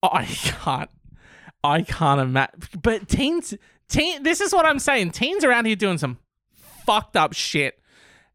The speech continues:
Even just, like, eh, t-, teens are doing stuff now where you would just think, like, "Oh, but you know that that's not gonna end well. No one would ever do that."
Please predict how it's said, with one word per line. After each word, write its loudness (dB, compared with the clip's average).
Even 2
just, 0
like, 0
eh, -12
t-, -12
teens -2
are -2
doing 2
stuff 0
now 2
where 2
you 0
would -2
just 0
think, -2
like, 2
"Oh, 6
but -2
you 2
know 4
that -2
that's 0
not 2
gonna -6
end -2
well. -4
No 4
one 4
would 4
ever 4
do 2
that." -2